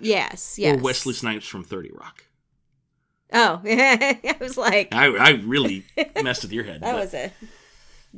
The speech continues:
Speaker 1: deep thing. Played by Michael Sheen, for those who are
Speaker 2: Who's
Speaker 1: unaware.
Speaker 2: And you, if you're not, you should be.
Speaker 1: <laughs> Another pasty British white boy.
Speaker 2: Right. <laughs> Not, not, very bad casting starting from there.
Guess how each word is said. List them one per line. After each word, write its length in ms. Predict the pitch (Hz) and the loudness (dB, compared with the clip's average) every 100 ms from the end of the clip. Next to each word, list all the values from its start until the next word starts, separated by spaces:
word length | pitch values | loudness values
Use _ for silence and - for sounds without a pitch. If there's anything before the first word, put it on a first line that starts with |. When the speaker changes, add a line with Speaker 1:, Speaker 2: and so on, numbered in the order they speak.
| 180 | -14
Speaker 1:
deep 300 | - 196 202 | -10 -8 -8
thing. 560 | - - 185 180 180 175 | -8 0 0 0 -2 -6
Played 360 | - 285 254 220 | 0 4 4 6
by 340 | 220 202 185 | 4 6 4
Michael 480 | 170 196 175 160 156 | 2 0 -2 -2 -4
Sheen, 420 | 156 185 143 123 | -4 -6 -6 -8
for 180 | 160 156 | -10 -10
those 320 | 139 90 85 | -10 -10 -10
who 120 | - 110 | -6 -6
are 80 | 95 | -6
Speaker 2:
Who's 200 | - - | -6 -6
Speaker 1:
unaware. 420 | 131 110 - - - 117 101 - | -6 -8 -10 -14 -16 -14 -12 -6
Speaker 2:
And 280 | 120 113 - | -4 -4 -4
you, 100 | 98 - | -4 -4
if 200 | - - | -6 -4
you're 80 | 160 | -2
not, 200 | 139 - | -2 -4
you 60 | |
should 300 | 104 - 90 | -6 -6 -8
be. 140 | - - | -12 -2
Speaker 1:
<laughs> 40 | |
Another 340 | 381 480 466 466 | 2 4 2 0
pasty 360 | 403 285 277 302 | 2 0 0 -6
British 440 | 302 - 247 - - | -4 -4 -4 -4 -10
white 180 | 415 554 | -8 -4
boy. 240 | 175 107 - - - - | -2 -2 -6 -16 -18 -2
Speaker 2:
Right. 140 | 302 285 | -2 0
<laughs> 80 | 415 - 403 _ _ | -6 -6 -10 _ _
Not, 540 | 156 156 151 160 151 139 | -2 2 6 6 4 -2
not, 420 | 143 147 139 131 | -2 0 0 -2
very 420 | 131 113 120 160 | -4 -4 -2 -2
bad 440 | 151 120 131 131 | -2 -2 -2 -2
casting 560 | 123 110 98 - - 92 | -4 -10 -12 -12 -14 -14
starting 340 | - 110 98 | -8 -6 -6
from 200 | 95 98 | -8 -14
there. 280 | 87 65 - | -14 -16 -20